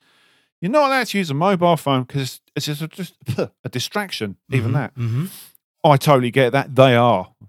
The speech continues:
Speaker 1: They're, they're killers,
Speaker 2: Yeah.
Speaker 1: right? Why are you starting to put, like, the equiv-, equivalent of a frigging laptop on a dashboard
Speaker 2: <laughs>
Speaker 1: with everything on it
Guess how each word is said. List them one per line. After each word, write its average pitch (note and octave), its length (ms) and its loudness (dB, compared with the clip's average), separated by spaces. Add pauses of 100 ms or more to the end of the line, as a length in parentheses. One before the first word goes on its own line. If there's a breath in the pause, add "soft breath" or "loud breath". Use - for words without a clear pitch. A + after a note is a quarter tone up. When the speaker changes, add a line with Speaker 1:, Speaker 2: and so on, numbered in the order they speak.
(120)
Speaker 1:
They're, B2 220 2
they're A#2+ 180 -4
killers, G#2 460 -4
Speaker 2:
Yeah. G#2+ 180 -4
Speaker 1:
right? G3 240 0 (1120)
Why A3 220 2
are A3 80 2
you G#3 120 -2
starting E3 300 -2
to D3 100 -8
put, G2+ 420 0 (240)
like, C3+ 280 -6
the C#3+ 140 -4
equiv-, E3+ 420 -2 (100)
equivalent D3 580 -4
of B2 100 -10
a B2+ 60 -6
frigging F#3+ 600 0 (100)
laptop C3+ 640 -4 (100)
on C#3 120 -2
a C3 100 0
dashboard D#3 600 -2
Speaker 2:
<laughs> F3 540 0
Speaker 1:
with C3+ 200 2 (540)
everything G#3+ 540 -2
on G3 180 2
it A#2+ 260 0